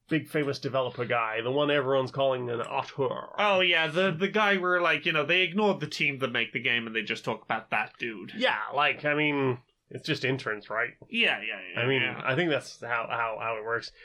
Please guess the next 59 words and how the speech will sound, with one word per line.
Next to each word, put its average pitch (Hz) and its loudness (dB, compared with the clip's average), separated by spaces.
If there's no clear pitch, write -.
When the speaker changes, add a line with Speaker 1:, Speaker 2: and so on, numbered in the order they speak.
Speaker 1:
But, 233 4
I 165 2
mean, 165 2
like, 160 2
he's 156 0
a 139 4
real 131 0
rock 110 -4
star 120 0
of, 101 -14
of, 120 2
of 120 0
game 143 2
Speaker 2:
Oh, 135 -2
Speaker 1:
development. 170 4
Speaker 2:
do 185 2
you 208 4
remember 202 4
when 185 2
we 185 2
made, 175 2
like, 156 2
the 160 2
white 147 2
glowing 135 2
road 120 2
for 127 -2
him 123 0
to 123 2
walk 120 0
down 120 2
on 117 -6
stage 120 0
onto 123 0
and 117 -2
it 107 -4
sort 113 -4
of 107 -16
filled 127 0
in 135 2
under 123 -4
his 117 -8
feet? 131 0
<laughs> - -6
Oh. 160 2
Speaker 1:
Yeah, 147 2
I 165 4
mean, 185 4
that's 196 4
the 160 -8
sort 165 2
of 151 0
thing 147 0
that 139 -4
we're 143 2
really 131 0
going 110 -2
for. 117 0
Like, 113 0